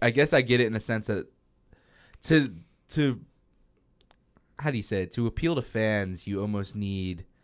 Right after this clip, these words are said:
always a winner go home game, at least one, two, and, and, and, like, three would be your perfect. And, and they, even if, even, even if you can get a swing game, like a,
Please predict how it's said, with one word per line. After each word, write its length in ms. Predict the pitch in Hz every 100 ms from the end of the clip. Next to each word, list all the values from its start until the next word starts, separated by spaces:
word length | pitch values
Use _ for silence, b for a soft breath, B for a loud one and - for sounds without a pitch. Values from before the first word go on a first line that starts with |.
| _ _ _ _ _ _ -
always 680 | 110 110 110 104 98 92 - -
a 120 | 101
winner 400 | 98 110 104 95
go 220 | 101 104
home 360 | 101 101 95 92
game, 420 | 92 90 90 90 -
at 200 | 104 120
least 280 | 123 110
one, 560 | 95 107 104 98 92 85 - -
two, 400 | 131 113 101 95
and, 220 | 87 -
and, 180 | 87 -
and, 160 | 90
like, 180 | 90 85
three 380 | - 104 107 104
would 220 | 98 92 - - -
be 80 |
your 160 | 92 90
perfect. 720 | - - 107 - 92 - - - b b b b b
And, 120 | - 117
and 140 | 120
they, 140 | 123
even 240 | 131 160 160
if, 200 | 143 139
even, 240 | 165 160
even 180 | 160 170
if 80 | 156
you 200 | 131 117
can 100 | 104
get 120 | 113
a 60 | 104
swing 360 | - - 107
game, 200 | 101 92
like 140 | 87 85
a, 300 | 85 85